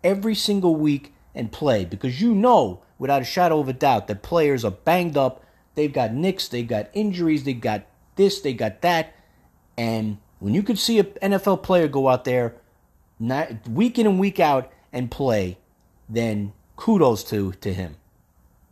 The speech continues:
You saw it with Brett Favre. You saw it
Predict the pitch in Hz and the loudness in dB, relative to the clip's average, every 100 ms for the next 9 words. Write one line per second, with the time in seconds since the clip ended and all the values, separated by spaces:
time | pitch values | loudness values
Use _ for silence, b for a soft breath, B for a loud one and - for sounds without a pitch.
0 | _ _ _ _ - 110 - 120 117 113 | _ _ _ _ -10 -8 -2 2 2 2
1 | 101 117 104 - 190 196 196 - b b | -2 -2 -2 4 6 6 4 -4 b b
2 | b 110 104 - 123 117 110 | b -12 -10 -4 -2 -2 -4